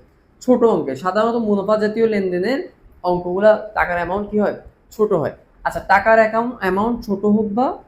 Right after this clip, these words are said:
বড় হোক, আমাদের এটা গুরুত্বপূর্ণ না টাকার অ্যামাউন্ট, আমাদের গুরুত্বপূর্ণ হচ্ছে এই দুইটা।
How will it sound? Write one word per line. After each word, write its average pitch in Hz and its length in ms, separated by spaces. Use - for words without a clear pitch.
বড় 156 200
হোক, 226 180
আমাদের 180 340
এটা 185 200
গুরুত্বপূর্ণ 156 580
না 180 240
টাকার 131 240
অ্যামাউন্ট, 139 380
আমাদের 175 320
গুরুত্বপূর্ণ 175 520
হচ্ছে 190 220
এই 160 120
দুইটা। 120 260